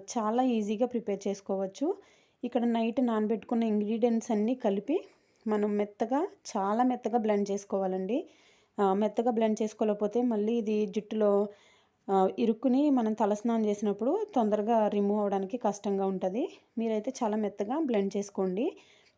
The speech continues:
ఆ, నేను ప్రతి హెయిర్ ప్యాక్‌లో almost ఎగ్ ప్రిఫర్ చేస్తాను. ఎగ్ ఉంటే మన జుట్టుకి కావలసిన పోషకాలన్నీ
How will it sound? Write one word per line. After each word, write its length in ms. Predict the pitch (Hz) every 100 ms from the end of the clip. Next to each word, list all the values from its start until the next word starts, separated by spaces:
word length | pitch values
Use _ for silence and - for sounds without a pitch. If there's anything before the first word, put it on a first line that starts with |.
| _ -
ఆ, 160 | 214 214
నేను 500 | 240 277 269 269 277 -
ప్రతి 240 | 233 226
హెయిర్ 260 | 262 262 233
ప్యాక్‌లో 500 | 247 240 240 247 330 403 _ _ - 214
almost 480 | 208 220 254 247 - -
ఎగ్ 680 | 196 214 190 240 233 214 208 - -
ప్రిఫర్ 360 | 233 220 208 214
చేస్తాను. 460 | 190 - 196 214
ఎగ్ 300 | 294 233 190
ఉంటే 480 | 240 226 208 285 403 - _ _ _ _ -
మన 340 | 214 214 208
జుట్టుకి 460 | 208 226 233 254 277
కావలసిన 440 | 277 226 220 247
పోషకాలన్నీ 880 | 247 220 208 - 233 220 208 220 349